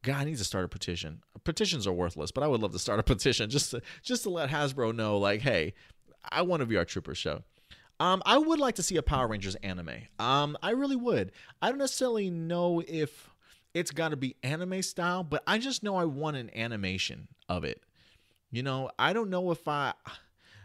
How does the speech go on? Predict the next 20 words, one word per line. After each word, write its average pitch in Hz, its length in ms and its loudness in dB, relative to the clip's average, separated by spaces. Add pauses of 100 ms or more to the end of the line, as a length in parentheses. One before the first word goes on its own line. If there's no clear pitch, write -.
(140)
uh, 120 200 0
knowing 165 320 2
them, 135 120 -2
they'll 117 100 -2
probably 117 320 2
do 104 140 -4
Mighty 95 180 -4
Morphin 92 280 -4
Power 95 240 -4
Rangers 85 360 -8
animated 78 460 -4
series. 85 360 -2
I 143 140 6
don't 202 80 -4
necessarily 185 340 -4
know 143 200 -2
if 139 80 0
I 123 140 0
want 113 280 -4
that. 113 300 -2